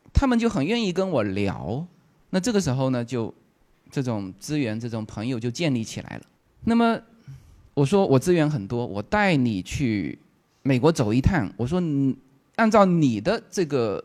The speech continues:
能力和经验啊，当你熟悉掌握，”他这个人就是非常擅长的一点，就是跟人打交道。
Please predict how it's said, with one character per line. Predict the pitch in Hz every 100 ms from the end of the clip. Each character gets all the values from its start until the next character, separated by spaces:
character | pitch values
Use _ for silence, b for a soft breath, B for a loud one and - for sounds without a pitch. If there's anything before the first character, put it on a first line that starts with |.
| _ -
能 | 131 110 139
力 | 208 139 - 120
和 | 120
经 | 123 175 180
验 | 190 117 - - _ _
啊， | - 120 98 -
当 | - 185 190 190
你 | 135 110
熟 | - 123
悉 | 156 127
掌 | 120 95
握，” | 110 - -
他 | 269
这 | 311
个 | 254
人 | 143 120 139
就 | 180
是 | 170 139 b b b
非 | - 311
常 | 320 190
擅 | 202 262
长 | 180 117
的 | 123
一 | 135
点， | 139 92
就 | 110
是 | 165
跟 | 160 185 160
人 | 110 165
打 | -
交 | 95 85
道。 | 95